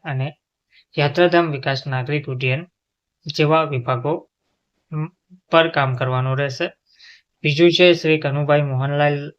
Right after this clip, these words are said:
દેસાઈ, તે સભ્યશ્રી છે. માનનીય મંત્રી શ્રી નાણાં, શહેરી વિકાસ અને શહેરી ગૃહ નિર્માણ, જીતુભાઈ સાવજીભાઈ વાઘાણી, સભ્યશ્રી. માનનીય મંત્રી શ્રી કૃષિ અને ખેડૂત કલ્યાણ, સહકાર,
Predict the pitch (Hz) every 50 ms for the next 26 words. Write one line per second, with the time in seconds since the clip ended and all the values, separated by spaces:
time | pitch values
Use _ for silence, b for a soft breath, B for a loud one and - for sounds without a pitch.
0 | _ _ - 143 135 127 - 151 151 151 156 - _ _ _ _ - 147 135 131
1 | 131 - 127 120 - 143 143 135 139 - 156 147 - - 240 - - _ _ _
2 | _ - - 135 127 127 135 135 139 143 139 139 139 131 127 147 143 135 139 156
3 | 151 139 127 120 123 135 135 131 135 151 139 135 139 139 139 143 135 - 147 143
4 | - - 139 131 131 131 123 - 127 127 127 147 147 143 156 151 147 147 147 143
5 | 143 147 156 160 _ _ _ _ _ _ _ _ _ _ _ _ _ - - 160
6 | 151 156 175 170 170 175 175 170 165 - - 143 135 135 135 151 147 143 151 151
7 | 147 135 131 127 127 131 135 139 151 156 160 _ _ _ _ _ _ _ _ -
8 | - 156 139 139 147 147 151 147 - 147 160 160 156 - - 143 135 131 127 131
9 | 135 143 143 135 131 131 131 - - 143 131 131 156 147 143 - 143 135 127 -
10 | - 156 151 147 135 135 135 131 - 151 131 139 139 139 - - 147 143 143 143
11 | 143 139 131 - 139 127 127 - - 147 147 151